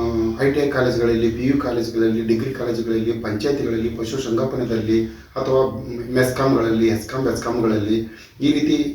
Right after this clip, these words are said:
ಈ ಎಲ್ಲ ಕಡೆಗೂ ಈ ಸಂವಿಧಾನ ಬೋರ್ಡನ್ನು ಹಾಕಿ, ಆ, ಆ, ಅದರಲ್ಲಿ ಏನೇನೇ ಹೇಳಿದಾರಲ್ಲ ಅದೇ ರೀತಿ ಮಾಡಬೇಕು ಅಂತ ಹೇಳಿ ಸರ್ಕಾರ ಆದೇಶ ಏನು ಇದೆಯಲ್ಲ ಅದನ್ನ ಇಟ್ಕೊಂಡೇ ನಾವು ಇವತ್ತು ವರ್ಕನ್ನು ಮಾಡ್ತಾ ಇದ್ದೀವಿ. ಎಲ್ಲ ಕಡೆಗೆ ಬೋರ್ಡ್ಗಳನ್ನು ಹಾಕ್ತಾ ಇದ್ದೀವಿ. ಈಗ ವಿಶೇಷವಾಗಿ ಹೊಸದೇನಪ್ಪ ಅಂತಂದ್ರೆ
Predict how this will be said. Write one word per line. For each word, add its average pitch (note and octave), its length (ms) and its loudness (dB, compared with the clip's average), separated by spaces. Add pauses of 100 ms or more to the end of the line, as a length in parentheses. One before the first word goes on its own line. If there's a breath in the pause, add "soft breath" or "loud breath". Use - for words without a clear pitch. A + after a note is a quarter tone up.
(120)
ಈ C#3 120 4 (360)
ಎಲ್ಲ C3+ 300 4
ಕಡೆಗೂ C#3+ 360 8
ಈ C#3+ 100 6
ಸಂವಿಧಾನ C3+ 460 2
ಬೋರ್ಡನ್ನು B2 500 2
ಹಾಕಿ, B2 580 -2 (320 loud breath)
ಆ, B2 100 2
ಆ, B2 640 -2
ಅದರಲ್ಲಿ C3 320 2
ಏನೇನೇ D3+ 360 8
ಹೇಳಿದಾರಲ್ಲ B2 600 2 (440 loud breath)
ಅದೇ D#3 280 10
ರೀತಿ C#3 300 4
ಮಾಡಬೇಕು A#2+ 500 2
ಅಂತ A2+ 200 0
ಹೇಳಿ C#3+ 500 -4 (100)
ಸರ್ಕಾರ B2+ 380 4
ಆದೇಶ C#3+ 440 2
ಏನು D3+ 160 2
ಇದೆಯಲ್ಲ B2+ 360 4
ಅದನ್ನ C3 360 0
ಇಟ್ಕೊಂಡೇ B2 420 0
ನಾವು A#2+ 180 2
ಇವತ್ತು A#2+ 560 -2 (300 loud breath)
ವರ್ಕನ್ನು A#2 360 4
ಮಾಡ್ತಾ G2+ 320 2
ಇದ್ದೀವಿ. G#2 280 -2
ಎಲ್ಲ A#2 300 2
ಕಡೆಗೆ A2 280 0
ಬೋರ್ಡ್ಗಳನ್ನು G#2 540 -2
ಹಾಕ್ತಾ A2+ 320 -6
ಇದ್ದೀವಿ. A#2 440 -4 (140)
ಈಗ E3 140 6
ವಿಶೇಷವಾಗಿ D#3+ 500 6
ಹೊಸದೇನಪ್ಪ C#3+ 640 4
ಅಂತಂದ್ರೆ C#3 680 2